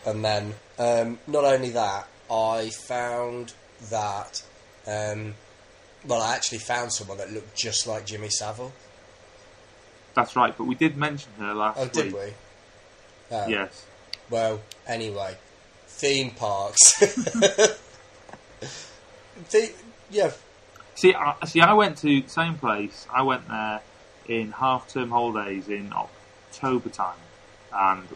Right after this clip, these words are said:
Speaker 2: I actually went on one ride. I went there for the whole day. Admittedly, it didn't cost us anything because, because we had a Merlin card, and it was, like, the last chance that we'd get to go there. And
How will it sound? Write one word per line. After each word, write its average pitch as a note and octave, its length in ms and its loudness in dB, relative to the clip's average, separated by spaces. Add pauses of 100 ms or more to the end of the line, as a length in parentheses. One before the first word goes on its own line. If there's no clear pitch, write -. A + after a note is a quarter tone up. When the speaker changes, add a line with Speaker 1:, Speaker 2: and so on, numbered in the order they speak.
(360)
Speaker 2:
I D3 200 8
actually B2+ 300 0
went A2+ 180 -2
on A2 220 -4
one A#2 280 2
ride. B2+ 400 2 (1080)
I A2+ 60 0
went B2 200 4
there B2 80 -2
for - 120 -12
the A#2 60 -4
whole C3+ 260 6
day. G2+ 240 2
Admittedly, C#3+ 420 2
it A2 100 -2
didn't A#2 240 -4
cost A#2+ 240 -2
us G2 60 -2
anything F2 400 -8 (100)
because, G2 440 2 (640)
because F#2+ 220 2
we G#2+ 160 6
had G2+ 220 8 (220)
a G2 400 0 (260)
Merlin A#2+ 440 4
card, E2+ 300 -4 (320)
and G2+ 100 0
it G2+ 80 -4
was, G2 100 -2
like, G#2 160 2
the G2+ 80 -4
last G#2+ 240 4
chance - 240 0
that G#2 60 -10
we'd G2 140 -4
get - 160 -2 (440)
to - 200 -4
go F#2+ 260 2
there. F2 200 -8 (440)
And A2 400 6